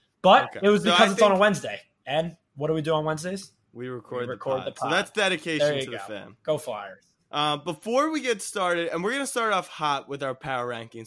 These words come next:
Speaker 2: but before we get started, it's episode thirty-three. Um, I wanted to point out Marc Gasol wore thirty-three, his time on the Grizzlies. But something that came <laughs> up today, and I had to ask it as a trivia question.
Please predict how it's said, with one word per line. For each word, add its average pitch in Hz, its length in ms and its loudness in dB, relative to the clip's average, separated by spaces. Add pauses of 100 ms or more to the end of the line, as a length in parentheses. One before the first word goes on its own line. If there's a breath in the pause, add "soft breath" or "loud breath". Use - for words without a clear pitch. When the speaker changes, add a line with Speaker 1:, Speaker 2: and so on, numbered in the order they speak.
Speaker 2:
but 156 100 -4
before 226 320 -2
we 262 120 -8
get 214 140 -6
started, 139 260 -2
it's - 120 -8
episode 208 460 -4
thirty-three. 147 640 -4 (380)
Um, 120 360 -4
I 135 100 -6
wanted 190 240 -4
to 214 60 -10
point 180 300 -6
out 143 180 -2
Marc 170 280 -2
Gasol 156 500 -4
wore 143 240 -6
thirty-three, 131 680 -8
his 135 240 -12
time 135 260 -6
on 120 80 -10
the 117 60 -10
Grizzlies. 110 500 -8 (420)
But 175 140 -8
something 277 380 -4
that 262 200 -2
came 208 320 -2
<laughs> - 0 -
up 170 380 -4
today, 127 440 -4 (220 soft breath)
and 131 100 -10
I 135 120 -2
had 170 180 0
to 180 60 -6
ask 160 320 -2
it 147 100 -6
as 120 220 -8
a 117 60 -12
trivia 156 380 -4
question. 98 540 -14